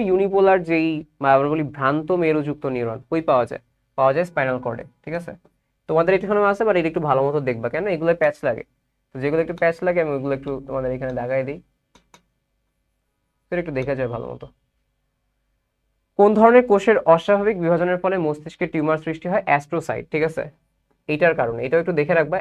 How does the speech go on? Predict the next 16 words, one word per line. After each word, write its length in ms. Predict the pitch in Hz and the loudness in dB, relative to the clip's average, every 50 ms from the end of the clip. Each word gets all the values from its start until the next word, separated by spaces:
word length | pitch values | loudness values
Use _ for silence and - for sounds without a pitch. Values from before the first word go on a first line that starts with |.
| - - | -4 -4
অ্যাস্ট্রোসাইট 460 | - 147 151 - 208 208 - 226 208 208 | -4 -4 -4 -6 -6 -4 -2 -2 -2 -2
mainly 200 | 202 196 202 202 196 208 | -4 -4 -4 -4 -6 -8
কি 60 | 202 - 196 | -4 0 0
করে? 160 | 190 202 262 294 - _ _ _ _ _ _ _ _ _ _ _ _ _ - 147 | 0 0 0 -4 -8 _ _ _ _ _ _ _ _ _ _ _ _ _ -10 -6
নিউরনে 300 | 151 165 165 175 185 196 196 | -4 -2 0 0 0 0 -2
যে 40 | 208 208 - - | -4 -6 -6 -6
পুষ্টি 300 | 226 208 220 - 247 233 - - | -8 -8 -8 -6 -8 -6 -2 0
সরবরাহ 380 | 214 185 185 180 185 190 196 196 196 | 2 2 2 2 2 4 4 4 2
আছে 100 | 196 220 226 | 0 -2 -6
না, 60 | 240 240 | -6 -6
সেই 100 | 214 175 180 | -8 -6 -6
পুষ্টি 220 | 175 170 175 190 175 - | -8 -8 -8 -8 -6 -4
সরবরাহ 340 | 165 139 127 127 127 127 120 120 - | -4 -2 -2 -4 -4 -6 -6 -8 -8
করে। 120 | - 120 - _ _ _ _ _ _ _ _ _ _ _ _ _ _ _ _ _ _ _ - 170 | -10 -12 -12 _ _ _ _ _ _ _ _ _ _ _ _ _ _ _ _ _ _ _ 0 0
অলিগোডেন্ড্রোসাইট 720 | 175 196 226 240 240 233 226 220 214 214 220 220 233 214 - | 0 2 2 4 4 4 4 2 0 -2 -2 -2 -4 -4 -4
কি 60 | 226 | -6